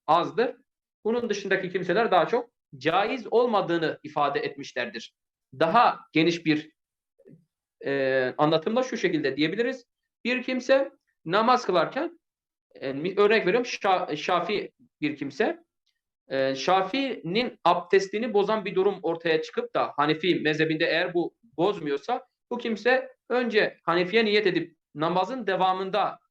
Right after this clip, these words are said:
Hanefi mezhebinin de abdestini bozan bir durum ortaya çıkıp da bir daha Şafii'ye bu sefer niyetleniyorum demesi caiz midir konusudur. İbn-i Humam dışında bunun caiz olduğunu söyleyen kimseler azdır. Daha çok cumhur ulema bunun caiz olmadığını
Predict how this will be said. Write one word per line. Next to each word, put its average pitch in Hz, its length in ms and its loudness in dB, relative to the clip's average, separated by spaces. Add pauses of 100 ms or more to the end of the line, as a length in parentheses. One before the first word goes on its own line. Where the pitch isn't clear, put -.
(560)
Hanefi 185 600 -4
mezhebinin 233 580 0
de 196 260 -2
abdestini 170 500 -4
bozan 170 300 -2
bir 175 120 -10
durum 170 220 2
ortaya 160 320 -2
çıkıp - 280 -6
da 151 200 0 (260)
bir 214 100 -4
daha 214 260 4
Şafii'ye 190 760 0
bu 175 40 -12
sefer 196 320 -2
niyetleniyorum 175 680 -2
demesi 175 360 -2
caiz 180 340 0
midir - 360 -8 (240)
konusudur. 147 520 -4 (320)
İbn-i 214 260 2
Humam 208 440 4
dışında 170 600 0 (280)
bunun 196 240 -2
caiz 190 420 0
olduğunu 175 460 0
söyleyen 165 460 0
kimseler 202 440 -4 (120)
azdır. 156 460 2 (640)
Daha 185 240 4
çok 220 340 -4
cumhur 165 340 0
ulema 156 440 0
bunun 185 180 -4
caiz 170 280 0
olmadığını 180 500 -4